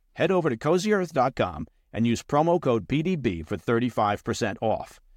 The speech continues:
After placing your order, select podcast in the survey and then select P D B in the drop-down menu that follows. Mike Baker here. I want to take just a minute to talk about something of real importance to you and your family's financial well-being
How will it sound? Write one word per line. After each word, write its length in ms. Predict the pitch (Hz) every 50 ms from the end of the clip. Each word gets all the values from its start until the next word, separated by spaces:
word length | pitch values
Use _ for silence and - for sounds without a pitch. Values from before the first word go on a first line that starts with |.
| - _ _
After 240 | 85 95 107 - 123
placing 360 | 110 - 139 127 123 147 135
your 100 | 139 151
order, 360 | 170 190 185 - 101 98 87 - _ _
select 380 | - - 139 135 120 113 -
podcast 680 | - - 196 208 196 - - 110 92 82 - - - 104
in 60 | 104
the 60 | 104
survey 540 | - - - 208 202 165 107 82 - 101 - _ _ _ _ _
and 200 | - 139 175 151
then 120 | 135 139 139
select 380 | - - 147 127 110 113 -
P 140 | - 117 113
D 160 | 113 113 107
B 400 | 98 143 180 190 127 90 92 87 - _ _ _ -
in 80 | 127
the 60 | 139 127
drop-down 500 | 120 127 113 110 - 123 113 117 120 131
menu 300 | 175 170 127 98 87 85
that 140 | 101 104
follows. 600 | - - 104 90 82 80 - - - - - - - _ _ _ _ _
Mike 240 | 117 151 165 - -
Baker 300 | 156 127 117 104 92 85
here. 240 | 92 85 80 82 - - _ _ _ _ -
I 80 | 160
want 180 | 190 220 220 214
to 80 | -
take 140 | 185 151 - - _ 135
just 300 | 123 165 170 139 - 131
a 40 |
minute 260 | 117 117 107 85 - - _
to 80 | - 113
talk 240 | 117 170 175 185 202
about 200 | 180 170 151 -
something 360 | - 139 123 110 123 120 113
of 120 | 104 - - _ _ _ -
real 340 | 113 123 151 175 196 190
importance 600 | 185 156 - - 123 117 110 - - 85 - - - -
to 120 | - 117
you 320 | 117 143 165 180 196 - - -
and 100 | 131 127
your 120 | 117 113
family's 420 | - - 135 131 127 127 135 127 -
financial 500 | - 113 104 107 104 104 - 120 113 104
well-being 600 | 104 101 95 95 113 - 101 92 82 78 - -